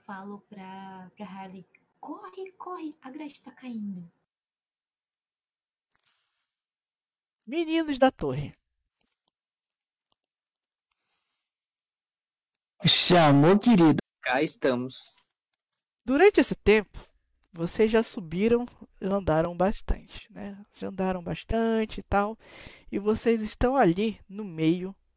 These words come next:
Speaker 2: da torre. É, durante essa caminhada de vocês, teve alguns degraus assim que eles chegaram a, a ceder um pouco, né? Mas nenhum problema. E vocês estão ali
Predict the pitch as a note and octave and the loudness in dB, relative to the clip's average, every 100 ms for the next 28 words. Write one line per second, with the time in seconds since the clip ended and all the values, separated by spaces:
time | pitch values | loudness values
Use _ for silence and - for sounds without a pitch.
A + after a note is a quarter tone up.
0 | _ - E3 - - D3+ D3 - _ _ | _ -4 -4 -4 -10 -12 -16 -20 _ _
1 | _ _ - - - _ - E3 E3 E3 | _ _ -20 -20 -20 _ -4 0 2 2
2 | D#3 D#3 F3+ F3+ G#3+ F#4 - F4 C4 A#3+ | 0 -2 -8 -6 -2 0 2 0 0 -2
3 | G3 E3+ E3 D#3+ C#3+ C#3 D3 G#3 G#3 E3 | -2 0 2 0 -2 -8 -4 2 4 2
4 | - - - F#3 G3 F#3+ F3+ F3 E3+ E3 | -6 -14 -4 -4 -2 -8 -8 -2 2 4
5 | D#3 D#3 D#3 - D#3+ D#3+ D#3 D3+ E3 D#3 | 6 4 0 -10 -8 -4 -4 -2 -2 -2
6 | D3+ D3+ C#3 D3 - _ _ _ - C#3+ | -4 -4 -8 -8 -14 _ _ _ -8 -6
7 | C3+ - E3 D3+ D#3 D3+ - F3 A#3 - | -4 -2 0 0 -2 -8 -6 -4 -4 -4
8 | E3+ D#3+ A3 F#3 E3 A3 G#3 - D3+ D3 | -4 -4 -4 -2 -4 -4 -8 -16 -12 -10
9 | C#3+ C#3+ D3+ - A#3+ D#3 - - _ _ | -8 -10 -16 -12 -10 -10 -12 -16 _ _
10 | _ _ _ _ _ - F#3+ A3 A#3 C4 | _ _ _ _ _ -12 -6 -4 0 0
11 | B3+ B3+ - B3 B3+ G#3+ E3+ G3+ A#3 | 0 -4 -2 0 4 4 2 0 -4